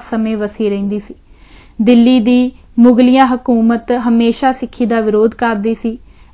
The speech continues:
ਬਾਬਰ ਕਿਆਂ ਦੀਆਂ ਸਿੱਖਾਂ ਉੱਪਰ ਨਿੱਤ ਕੀਤੀਆਂ ਜਾ ਰਹੀਆਂ ਧਾਂਦਲੀਆਂ,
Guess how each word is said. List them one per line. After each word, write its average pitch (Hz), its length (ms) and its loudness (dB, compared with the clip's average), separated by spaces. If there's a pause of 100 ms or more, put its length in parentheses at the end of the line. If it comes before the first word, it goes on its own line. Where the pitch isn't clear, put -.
ਬਾਬਰ 240 520 4
ਕਿਆਂ 233 400 -2
ਦੀਆਂ 226 340 -2
ਸਿੱਖਾਂ 240 460 -6
ਉੱਪਰ 226 340 -4
ਨਿੱਤ 240 300 0
ਕੀਤੀਆਂ 226 520 -6
ਜਾ 214 300 -2
ਰਹੀਆਂ 220 400 -4 (280)
ਧਾਂਦਲੀਆਂ, 220 680 -2